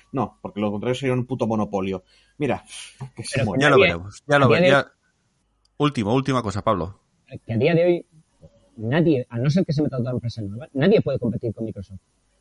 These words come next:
Speaker 2: Mirar, mirar el dinero, el capital de Microsoft.
Speaker 3: Hmm, hmm.
Speaker 2: Es
Speaker 3: Eso es
Speaker 2: que
Speaker 3: verdad.
Speaker 2: está muy lejos de cualquier otra empresa.
Speaker 3: De hecho, de hecho, ya con esto terminamos la noticia, en su día Phil Spencer dijo que ellos compiten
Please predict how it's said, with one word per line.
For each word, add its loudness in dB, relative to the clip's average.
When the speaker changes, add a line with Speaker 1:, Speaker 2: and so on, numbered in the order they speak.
Speaker 2:
Mirar, 0
mirar 4
el 6
dinero, 4
el 0
capital 2
de 2
Microsoft. -6
Speaker 3:
Hmm, 0
hmm. -6
Speaker 2:
Es 0
Speaker 3:
Eso 0
es 0
Speaker 2:
que -2
Speaker 3:
verdad. -6
Speaker 2:
está 0
muy 8
lejos -4
de -2
cualquier 0
otra -4
empresa. -2
Speaker 3:
De 4
hecho, 2
de 2
hecho, 2
ya 4
con 2
esto -2
terminamos 0
la 0
noticia, -2
en -2
su -4
día 2
Phil -4
Spencer -2
dijo 0
que 0
ellos 2
compiten -2